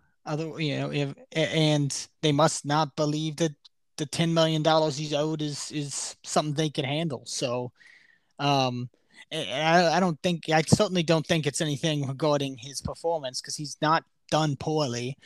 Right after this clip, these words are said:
Um, but, you know, sometimes that money just gets you. And as we've seen with New England,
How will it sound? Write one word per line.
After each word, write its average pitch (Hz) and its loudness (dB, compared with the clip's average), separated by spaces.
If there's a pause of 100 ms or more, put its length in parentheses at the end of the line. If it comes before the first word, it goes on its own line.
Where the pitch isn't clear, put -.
(400)
Um, 131 4 (160)
but, 180 6
you 196 2
know, 143 0 (100)
sometimes 147 -4
that 156 4
money 165 0
just 139 -6
gets 156 -2
you. 104 -8 (760)
And 127 -4 (100)
as 139 0
we've 160 2
seen 190 4
with 196 2
New 220 8
England, 156 2